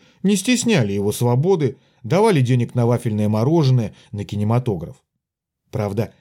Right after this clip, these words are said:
в кинематограф Ахнарь старался пролезть зайцем, а на вырученные деньги покупал папиросы. Курить он не бросил,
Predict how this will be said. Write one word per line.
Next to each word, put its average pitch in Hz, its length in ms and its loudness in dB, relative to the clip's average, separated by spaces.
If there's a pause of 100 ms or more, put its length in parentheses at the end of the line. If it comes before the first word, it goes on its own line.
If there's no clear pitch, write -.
(100)
в - 100 -20
кинематограф 107 640 -2
Ахнарь 113 320 -2
старался 113 440 -2
пролезть 110 380 -2
зайцем, 120 460 -2 (240)
а 98 120 -6
на 113 120 0
вырученные 110 520 -2
деньги 127 300 0
покупал 92 440 -8
папиросы. 98 680 -6 (1040)
Курить 196 340 0
он 185 140 2
не 185 80 2
бросил, 147 500 -2